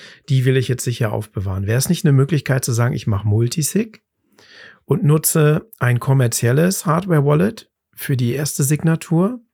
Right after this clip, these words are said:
oder den ersten Seed, sagen wir mal eine Bitbox. Äh, sagen wir mal, ich hab zwei aus drei. Dann hab ich einen Seed-Signer, wo ich, mm, ja, das eben Open Source mir alles besorge.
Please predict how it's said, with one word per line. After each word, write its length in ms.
oder 180
den 220
ersten 360
Seed, 440
sagen 200
wir 80
mal 100
eine 140
Bitbox. 600
Äh, 160
sagen 140
wir 60
mal, 40
ich 100
hab 140
zwei 220
aus 180
drei. 400
Dann 180
hab 140
ich 200
einen 340
Seed-Signer, 880
wo 440
ich, 560
mm, 420
ja, 220
das 280
eben 520
Open 240
Source 400
mir 220
alles 200
besorge. 580